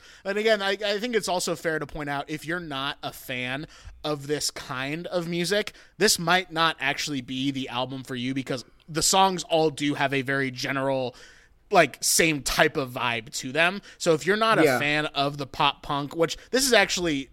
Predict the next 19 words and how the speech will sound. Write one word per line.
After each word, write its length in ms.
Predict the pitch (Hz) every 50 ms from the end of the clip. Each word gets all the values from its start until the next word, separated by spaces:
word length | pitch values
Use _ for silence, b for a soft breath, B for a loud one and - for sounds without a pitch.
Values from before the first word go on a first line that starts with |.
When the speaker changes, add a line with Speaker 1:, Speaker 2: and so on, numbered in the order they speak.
| - - -
Speaker 1:
weirdly 460 | 139 135 139 156 170 170 156 165 160
enough, 220 | 151 151 147 139 -
on 120 | 139 131
Spotify 420 | 123 - - 123 127 127 135 143 151
at 80 | 151
least, 260 | 151 160 165 156 - 156
like, 160 | 135 123 - B B B
shows 300 | B - - 160 151 143
up 160 | 165 160 - 156
on, 140 | 147 143
like, 160 | 139 131 127 -
just 180 | - 143 -
straight 260 | - - 160 147 143
up, 140 | 139 143 -
like, 140 | 139 131 123
new 320 | 135 143 147 147 143 143
punk 420 | 143 143 - - 143 127 139 135 -
playlists. 640 | - - 120 123 127 135 156 185 - - - -
So 420 | - - - - 170 151 139 131